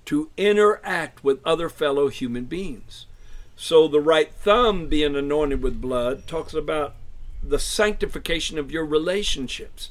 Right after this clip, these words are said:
that all your relationships are based on godly attitudes of heart, that there is no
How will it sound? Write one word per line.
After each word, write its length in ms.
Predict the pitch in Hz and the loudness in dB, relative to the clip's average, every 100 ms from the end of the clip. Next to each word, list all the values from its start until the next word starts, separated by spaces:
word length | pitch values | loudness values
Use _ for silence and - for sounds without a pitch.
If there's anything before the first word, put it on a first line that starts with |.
| - - - - | -12 -14 -8 4
that 180 | 143 | 4
all 240 | - 175 214 | 6 6 8
your 160 | 208 | 8
relationships 1200 | 196 180 185 214 - 151 - 135 131 - - - - - | 6 4 0 0 -2 -6 -4 -2 -2 -6 -16 -18 -20 -10
are 100 | 127 | -8
based 340 | 127 147 143 147 | 0 0 2 -2
on 240 | 131 139 | -4 -4
godly 760 | 156 165 175 175 175 170 160 - - - - - | 0 4 4 2 0 -2 -4 -10 -16 -16 -10 2
attitudes 540 | 160 147 127 143 113 | 2 2 -2 -6 -6
of 120 | 120 | -10
heart, 360 | 120 120 107 90 - - - - - | -12 -10 -10 -10 -14 -14 -14 -16 -8
that 220 | 123 - | -6 -2
there 160 | 135 135 | 2 2
is 240 | 127 113 | 0 -4
no 580 | 139 160 160 160 156 | 0 6 6 6 0